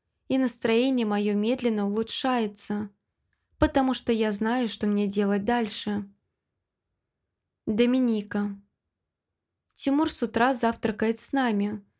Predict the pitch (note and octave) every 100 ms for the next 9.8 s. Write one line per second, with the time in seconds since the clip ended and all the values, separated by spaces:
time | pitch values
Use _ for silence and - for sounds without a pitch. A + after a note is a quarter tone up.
0 | _ _ D4 C#4+ A#3 G#3 C4 - A3 -
1 | G3+ A3+ A#3 A3 G#3 G3+ G3+ G3 F#3+ G#3
2 | A#3+ C#4 - - A3+ G3+ A#3+ - C4 G#3+
3 | G#3 G#3 - _ _ _ _ _ _ -
4 | C#4 D4+ D4 A3 A3 A#3+ A#3 G3+ - G#3
5 | G3+ G3 G3+ A#3+ B3 - G#3 G3 G3+ G3
6 | F#3+ G3+ G3+ C#4 A3+ G#3 G#3 G#3 _ _
7 | _ _ _ _ C4 C4 A#3 C#4 C4+ A#3
8 | G#3+ G3+ A#3 A3+ G#3 F#3+ A3 B3+ A3+ G3
9 | G3+ - G#3 C#4 B3+ G#3 G3+ -